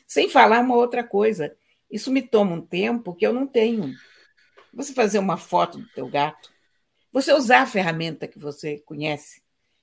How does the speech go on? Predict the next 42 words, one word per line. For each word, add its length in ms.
e 40
que 160
você 180
sabe 360
usar, 380
sei 100
lá, 180
eu 100
me 100
sento, 520
eu 120
escrevo 560
um 60
texto. 520
Ok, 500
eu, 220
eu 120
sei 300
dominar 500
esse 200
tempo, 520
eu 140
sei 380
o 60
tempo 300
que 80
eu 100
vou 140
gastar 480
entre 480
a 100
primeira 360
palavra 460
e 40
o 40
ponto 260
final, 400
mais 220
ou 80
menos, 400
e 80
sei 460